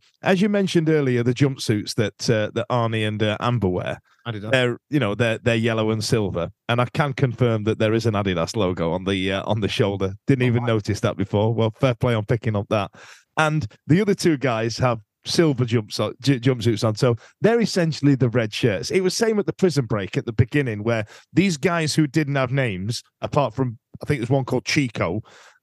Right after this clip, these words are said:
Speaker 2: uh, everybody doesn't have a name who dies. You know what I mean? It's a, it's a full red shirt,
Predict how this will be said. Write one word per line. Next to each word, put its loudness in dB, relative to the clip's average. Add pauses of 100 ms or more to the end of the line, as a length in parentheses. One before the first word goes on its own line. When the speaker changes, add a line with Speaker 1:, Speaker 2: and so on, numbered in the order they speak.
(100)
Speaker 2:
uh, 0 (160)
everybody 2
doesn't 2
have 2
a 0
name -2
who 4
dies. -2 (200)
You 2
know 4
what 2
I 0
mean? -2
It's -2
a, 0
it's -4
a -2
full 0 (420)
red 0
shirt, 0